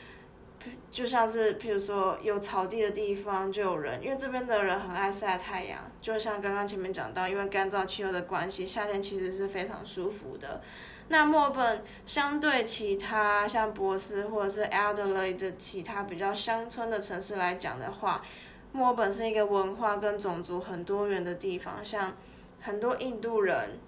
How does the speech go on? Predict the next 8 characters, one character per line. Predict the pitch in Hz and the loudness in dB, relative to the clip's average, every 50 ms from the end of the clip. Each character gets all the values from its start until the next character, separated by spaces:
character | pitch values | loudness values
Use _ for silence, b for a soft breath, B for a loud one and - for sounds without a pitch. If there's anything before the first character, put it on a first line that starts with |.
| - - - | -18 -16 -8
黑 | - 226 214 214 | -4 0 2 2
人、 | 214 208 196 190 185 185 180 175 | 2 4 4 2 2 2 0 0
越 | 190 226 220 214 | 0 2 2 2
南、 | 202 190 180 180 175 180 185 185 | 4 4 4 4 2 2 0 0
中 | - 208 208 208 208 208 | 0 0 0 0 -2 -2
国 | - 190 165 156 165 202 B B B B B | -2 -2 -2 -2 -2 -4 B B B B B
等 | - 202 196 196 196 | -2 0 0 0 0
等。 | 196 196 156 123 131 | 0 0 -2 -2 -6